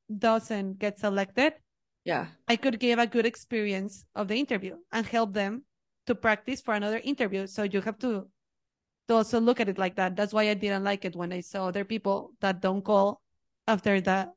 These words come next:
Speaker 1: person didn't got selected. It, like, have a little bit of empathy, you know, like, that person is here looking for the job and you don't tell them no or yes. You just leave them, like, how do you say it in English? In the, in the
Speaker 2: Uh,
Speaker 1: loop? You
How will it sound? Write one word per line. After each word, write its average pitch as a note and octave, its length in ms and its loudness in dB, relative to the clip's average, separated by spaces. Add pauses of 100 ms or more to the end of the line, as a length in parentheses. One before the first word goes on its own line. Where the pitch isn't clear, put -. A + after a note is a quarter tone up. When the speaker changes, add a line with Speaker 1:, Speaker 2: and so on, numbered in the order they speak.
Speaker 1:
person G#3 280 2
didn't F#3+ 180 2
got F#3 220 0
selected. G#3+ 460 -2
It, G3 100 0
like, G3 280 -2 (800)
have G3+ 200 6
a G#3+ 60 8
little A3 220 6
bit A3+ 140 6
of G3+ 120 0
empathy, G#3+ 380 -2
you F#3+ 140 0
know, G3 180 -2
like, G#3 320 -4 (320)
that G3 180 -6
person G#3 320 -2
is G3+ 140 -2
here G#3 240 -2
looking G#3 260 0
for G3+ 140 2
the G3 140 4
job G3+ 260 6
and F#3 160 0
you F#3 80 2
don't F#3 240 -2
tell F#3+ 160 0
them F#3 200 -4
no G3 180 -2
or F#3+ 100 -2
yes. G3+ 420 -4 (380)
You G3+ 100 -2
just G3 200 -2
leave G3 220 -2
them, G3 180 -2
like, F#3 340 -2 (680)
how G3+ 120 -2
do G3 60 -2
you G#3 80 0
say G3 240 -2
it F3+ 80 -4
in F3+ 140 -4
English? E3+ 280 -6
In F3+ 140 -4
the, F3 80 -6
in F#3 140 -6
the G3 80 6
Speaker 2:
Uh, G3+ 180 10
Speaker 1:
loop? - 160 -2 (140)
You - 60 -20